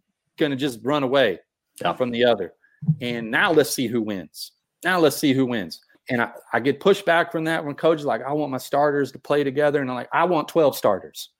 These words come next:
Speaker 1: because I want that competition level where,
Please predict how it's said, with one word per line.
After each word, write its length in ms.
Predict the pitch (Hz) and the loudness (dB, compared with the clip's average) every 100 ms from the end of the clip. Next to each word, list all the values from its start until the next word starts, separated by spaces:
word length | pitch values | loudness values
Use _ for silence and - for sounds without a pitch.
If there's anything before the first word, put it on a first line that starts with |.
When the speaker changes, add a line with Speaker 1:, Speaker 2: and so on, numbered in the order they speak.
| _ | _
Speaker 1:
because 240 | - 127 123 | -6 0 2
I 80 | |
want 240 | 143 147 135 | 4 2 2
that 160 | 120 | 2
competition 680 | - 131 113 - 127 - 104 | 2 -2 -2 0 0 -2 -6
level 360 | 101 90 95 - _ _ _ 151 | -4 -4 -6 -12 _ _ _ 0
where, 380 | 123 113 98 | 4 4 2